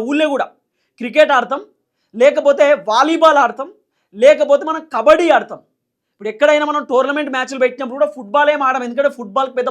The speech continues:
ప్రాసెస్ ఉంటుంది, గ్రౌండ్ కథ, ఎక్కడైనా చిన్నగా కాలుకు దెబ్బ తాకితే కాళ్ళే ఇరిగిపోతుంది, అంత ఘోరమైన పరిస్థితి ఉంటుంది. అదే వాలీబాల్ అనుకో, ఒక గ్రౌండ్ ఉంటుంది, నెట్ కట్టుకోవాలి, అటు ఇటు ఓ చిన్నపాటి గ్రౌండ్లో అయిపోతుంది. కబడ్డీ కూడా అంతే,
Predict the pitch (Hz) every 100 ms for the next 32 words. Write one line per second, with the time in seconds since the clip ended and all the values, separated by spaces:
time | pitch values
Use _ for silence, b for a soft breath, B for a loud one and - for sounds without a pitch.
0 | 262 226 233 240 233 202 175 214 226 220
1 | 240 - 214 208 233 254 _ _ - 214
2 | 254 262 247 226 240 254 254 220 233 240
3 | 214 208 240 240 269 - 240 285 277 262
4 | 220 214 160 _ _ _ - 233 247 277
5 | 320 330 311 262 - 269 226 - _ _
6 | _ - 202 285 240 254 277 302 285 269
7 | 277 269 233 226 262 254 254 269 247 226
8 | 262 262 254 240 233 285 - 202 277 254
9 | 233 285 403 _ _ 240 240 254 269 285
10 | 247 262 277 247 320 269 254 - _ _
11 | - 220 254 285 311 320 302 285